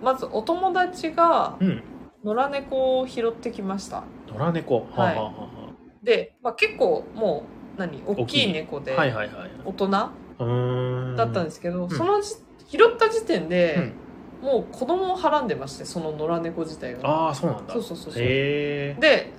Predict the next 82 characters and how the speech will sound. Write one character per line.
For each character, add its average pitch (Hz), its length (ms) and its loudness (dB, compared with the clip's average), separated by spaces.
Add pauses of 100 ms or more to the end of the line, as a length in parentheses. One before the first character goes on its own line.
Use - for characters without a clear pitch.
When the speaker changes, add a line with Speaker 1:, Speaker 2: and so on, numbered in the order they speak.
(100)
Speaker 1:
そ - 200 -8
っ - 40 -14
か 349 180 4
ら 349 220 10
生 262 100 0
ま 302 120 6
れ 302 100 4
た 302 160 2
子 294 160 -2
た 294 140 2
ち 240 400 -4
の 220 160 2
中 254 260 2
の 226 140 0
一 262 240 -4
人 165 120 2
を 131 40 -2
も 131 120 -4
ら 131 120 0
っ - 20 -4
て。 - 60 -14 (280)
Speaker 2:
う - 40 -
ー 180 920 4
ん、 - 100 -6
黒 123 220 0
猫。 113 300 -8
Speaker 1:
そ 247 140 -4
う 208 40 -4
そ 170 140 -6
う 160 40 -6
そ - 140 -10
う 160 60 -10
そ 135 260 -8 (680)
う。 - 20 -14
も 175 80 -2
ら 175 160 4
い 170 80 2
ま 165 160 -8
し - 140 -12
て。 123 240 -6
Speaker 2:
へ 113 580 0
ー。 113 60 0
Speaker 1:
そ 110 60 -2
っ - 20 -2
か 196 100 6
ら 190 340 4 (120)
ず 180 120 -8
っ - 40 -12
と - 180 -4
一 170 80 -2
緒 170 180 -8
で 165 140 -4
す。 - 180 -14
Speaker 2:
ず 120 100 2
っ - 20 -8
と 113 120 0
一 104 120 -4
緒 - 60 -12
で。 104 100 -6
Speaker 1:
う 190 80 -2
ん。 180 180 2 (320)
ず 160 120 -14
っ - 180 -20
と 151 120 -8
一 151 80 -10
緒。 151 440 -10 (160)
Speaker 2:
お 127 140 -2
名 120 100 4
前 113 240 0
は？ 160 280 -4 (300)
Speaker 1:
コ 233 140 -2
ト 185 120 0
ラ 135 120 2
っ - 80 -10
て - 160 -14
言 135 40 -10
い 127 40 -10
ま - 120 -16
す。 - 60 -18
Speaker 2:
コ 190 100 6
ト - 220 0
ラ？ - 240 -8